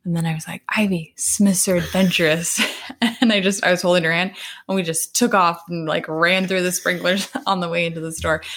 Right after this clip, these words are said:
And it was so fun. She was, it was totally out of what I would normally do. But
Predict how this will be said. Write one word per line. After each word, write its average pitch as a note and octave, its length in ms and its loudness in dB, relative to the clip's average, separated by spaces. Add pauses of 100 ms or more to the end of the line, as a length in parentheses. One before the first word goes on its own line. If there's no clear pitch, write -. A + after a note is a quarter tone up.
(260)
And A3 100 2
it A#3 60 2
was A#3+ 260 2
so G3+ 260 4
fun. F#3 320 0
She F3 140 -2
was, E3+ 200 -2
it F3+ 40 -4
was F3+ 120 -2
totally G3 280 2
out D#3+ 140 2
of D#3 160 -2
what D#3+ 300 -2 (260)
I D#3 140 2
would D#3 100 0
normally D#3+ 400 -2
do. D#3 240 -2
But - 240 -4